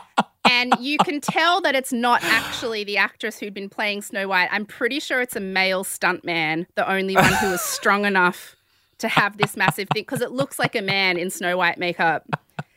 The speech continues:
And so there's this giant Grauman's Chinese Theatre, and then, like, all these, um,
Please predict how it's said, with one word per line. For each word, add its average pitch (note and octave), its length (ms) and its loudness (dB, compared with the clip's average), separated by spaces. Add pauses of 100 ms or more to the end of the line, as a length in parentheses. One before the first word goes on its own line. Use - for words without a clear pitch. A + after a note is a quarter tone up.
(240)
And G#3 140 -6
so A3 140 0
there's G#3 160 0
this G#3 240 -6
giant B3 640 2
Grauman's A3+ 340 -2
Chinese A3 320 0
Theatre, G3 400 2
and G3 160 2
then, G3 140 -2
like, F#3+ 160 2 (100)
all A3 180 2
these, G#3+ 320 0
um, F#3 240 2